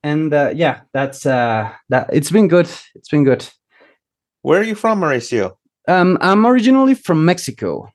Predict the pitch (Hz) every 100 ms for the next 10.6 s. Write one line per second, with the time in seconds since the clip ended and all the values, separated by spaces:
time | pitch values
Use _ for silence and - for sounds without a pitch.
0 | - 135 131 127 135 131 - 151 131 107
1 | 104 - - - _ 131 143 165 156 185
2 | 160 131 131 - 143 160 175 170 170 175
3 | 170 - 160 170 170 - 156 165 165 170
4 | 170 180 180 _ _ _ _ _ 127 131
5 | 127 127 135 156 151 143 139 127 131 151
6 | 143 143 147 143 143 131 _ 113 120 127
7 | 135 139 151 151 - 156 165 165 _ _
8 | _ 120 131 135 135 135 143 143 143 139
9 | 143 143 139 - - 135 147 139 139 147
10 | 143 - 110 101 113 95